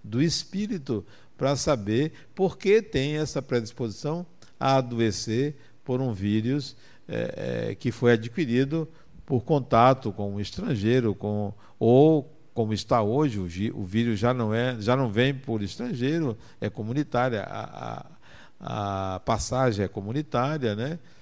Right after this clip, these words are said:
Então, saber por que que a pessoa está nessa condição, qual é a, qual é a tendência, mas é uma predisposição. Poderia não passar por isso, mesmo tendo a predisposição? Poderia,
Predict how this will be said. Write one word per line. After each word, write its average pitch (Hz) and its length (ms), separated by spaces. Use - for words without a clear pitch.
Então, 151 640
saber 156 520
por 208 280
que 196 300
que - 160
a 202 60
pessoa 180 400
está 170 220
nessa 175 280
condição, 175 640
qual 73 260
é 87 140
a, - 480
qual 143 220
é 160 40
a 170 60
tendência, 135 760
mas 139 300
é 123 100
uma 131 160
predisposição. 123 880
Poderia 180 640
não 147 220
passar 117 380
por 104 200
isso, 135 280
mesmo 123 340
tendo 110 240
a 107 60
predisposição? 110 760
Poderia, 208 760